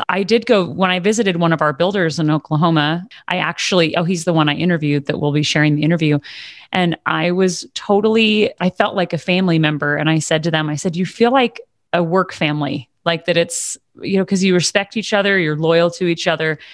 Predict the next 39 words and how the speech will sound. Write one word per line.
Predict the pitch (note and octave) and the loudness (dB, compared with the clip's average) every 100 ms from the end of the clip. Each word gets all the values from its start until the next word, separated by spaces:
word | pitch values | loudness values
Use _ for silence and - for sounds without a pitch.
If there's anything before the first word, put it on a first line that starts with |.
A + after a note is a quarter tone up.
| - - - | -20 -20 -10
similar | - A3 G#3+ G#3+ | 0 2 4 2
to | G3 | 0
how | F3 E3+ | 0 0
a | D#3+ | 0
family | - F#3+ G3 D3+ | -2 0 0 0
is." | - - - - - - | -2 -6 -8 -12 -20 -10
So | - G3 | 0 2
our | F#3 G3 | 2 0
staff | - F3 A3 - | -2 -2 -2 0
meetings | E3 D3+ D3+ C#3+ | 0 2 0 0
kinda | - - E3 | -4 -2 -2
have | D#3 D#3 | -2 -2
that | E3+ - - | -2 -4 -2
vibe, | D3 D3+ A3 B3 - - _ | -2 0 -2 -4 -12 -20 _
but | - E3+ | -4 -2
I | E3 | -2
didn't | G3 C4 | 2 2
expect | C4+ _ - - F#3+ - | 2 _ -12 -4 -4 -2
it | E3+ D3+ _ | -4 -4 _
meeting | F3+ F3 F3+ F3 | 0 2 2 2
with | D#3 | 0
sellers, | - D#3 - - - - - _ - | -2 -6 -6 -10 -10 -12 -16 _ -4
you | F3 | 0
know, | D#3+ F#3+ G3 _ - | 2 0 -4 _ -14
that | - F#3 | -4 -2
I, | F3 E3+ E3+ | 0 -2 -2
I | - | -6
felt | D3 - F3+ F#3+ | -8 -2 -2 0
that | F#3+ - | -2 -4
vibe | D3 D#3+ D#3+ D#3 - | -2 0 0 0 0
of, | D#3 C#3+ - - | -2 -2 -8 -12
"You | - F#3 | -2 0
have | F#3+ F3+ | 0 0
my | F#3 | -2
back | F3 E3 F#3+ - | 0 -2 -2 -2
and | D#3+ | 0
I | D#3+ | 0
have | D#3+ D#3 | -2 -2
yours," | D#3 D3+ G#3+ A#3 | 0 2 2 0